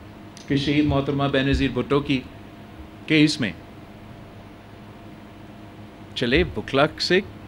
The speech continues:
कोई तो कुठाई हो सकता है, मगर पाकिस्तान के जो दहशतगर्दी के हवाले से conviction rate है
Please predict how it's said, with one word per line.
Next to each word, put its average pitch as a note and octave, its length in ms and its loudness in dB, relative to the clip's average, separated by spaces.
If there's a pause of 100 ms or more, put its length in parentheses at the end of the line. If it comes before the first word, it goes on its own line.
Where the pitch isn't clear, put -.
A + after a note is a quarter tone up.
(140)
कोई C3 140 6
तो E3+ 160 2
कुठाई D3+ 380 0
हो C3+ 140 2
सकता B2 400 0
है, E2 200 -8 (1300)
मगर D3+ 140 2
पाकिस्तान D#3+ 720 2
के F3+ 80 0
जो D#3+ 120 0
दहशतगर्दी F#3 800 -2
के F3 120 -2
हवाले D#3+ 460 0
से E3 160 -2
conviction C#3+ 600 -4
rate B2 340 -2
है F2 100 -12